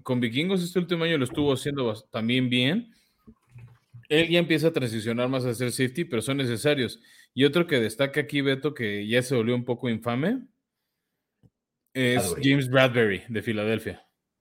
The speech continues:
Speaker 2: Sí. Sí,
Speaker 1: Aquel
Speaker 2: pues fue
Speaker 1: famoso del holding que
Speaker 2: el holding que les dio la victoria a los Chiefs, sí.
Speaker 1: que aseguró la victoria de Chiefs, ¿no? O sea, la verdad es que nunca sabremos si anotaban rápido o se frenaban ahí los Chiefs y en Filadelfia le hubiera dado tiempo. Todo pintaba que por lo menos empataban, ¿verdad? Pero,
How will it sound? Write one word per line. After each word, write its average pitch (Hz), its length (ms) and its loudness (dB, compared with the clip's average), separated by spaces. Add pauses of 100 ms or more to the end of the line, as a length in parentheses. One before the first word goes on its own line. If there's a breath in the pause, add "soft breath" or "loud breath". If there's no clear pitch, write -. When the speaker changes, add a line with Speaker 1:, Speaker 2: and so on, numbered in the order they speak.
(140)
Speaker 2:
Sí. - 220 -16 (760)
Sí, 147 140 6
Speaker 1:
Aquel 143 100 10
Speaker 2:
pues 127 160 4
fue 117 220 8
Speaker 1:
famoso 127 240 6
del 123 140 6
holding 123 520 6
que 92 380 -8 (300)
Speaker 2:
el - 120 -14 (100)
holding 104 400 0
que 95 140 -2
les 92 240 -4
dio 95 160 -2
la 98 100 0
victoria 95 400 -4
a 92 40 -4
los 87 120 -8
Chiefs, 92 300 -12
sí. 92 180 -12 (320)
Speaker 1:
que 135 80 0
aseguró 151 400 4
la 208 120 4
victoria 147 340 6
de 117 80 0
Chiefs, 110 240 0
¿no? 139 140 -2
O - 20 -4
sea, 117 160 0
la 110 80 0
verdad 110 220 2
es 127 80 0
que 127 120 -2
nunca 123 320 0
sabremos 110 840 -4 (680)
si - 180 -2
anotaban 127 520 4
rápido 135 340 4
o 110 40 0
se 113 120 -6
frenaban 117 480 0
ahí 113 100 0
los 113 220 -2
Chiefs 123 300 -4
y 95 340 -8 (420)
en 113 120 -6
Filadelfia 120 460 2
le 117 120 2
hubiera 110 200 2
dado 110 180 0
tiempo. 131 400 -2
Todo 143 180 4
pintaba 127 340 2
que 107 100 -8
por 98 120 -6
lo 104 80 -6
menos 123 240 -2
empataban, 95 460 -10
¿verdad? 123 200 -4
Pero, 101 280 -8